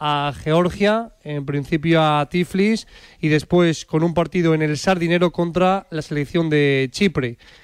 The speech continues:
que teóricamente tiene que ser balsámico, eh, y bueno, pues tiene que ser un partido en casa con el apoyo de la gente para sacar tres puntos y más o menos reconducir, encauzar esta fase de clasificación, que recordemos se clasifican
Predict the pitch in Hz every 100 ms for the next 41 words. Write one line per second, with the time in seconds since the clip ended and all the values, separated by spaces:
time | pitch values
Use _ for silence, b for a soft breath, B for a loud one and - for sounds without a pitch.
0 | B 151 151 160 156 170 165 165 151 151
1 | 175 147 147 - 180 190 175 208 247 -
2 | 156 143 139 135 131 131 135 143 147 139
3 | 135 135 151 151 139 131 156 143 143 160
4 | 156 156 151 160 151 170 156 143 175 -
5 | 151 143 B B B _ 165 151 147 147
6 | 143 160 165 156 - 175 180 165 147 156
7 | 160 - 185 - 180 185 185 196 - -
8 | 180 160 151 160 160 170 175 175 - 143
9 | 165 151 160 151 143 190 165 151 156 147
10 | 170 175 185 B B B - 170 180 170
11 | 170 160 151 151 156 147 147 - 180 156
12 | 160 160 156 165 165 - 151 165 160 165
13 | 151 165 170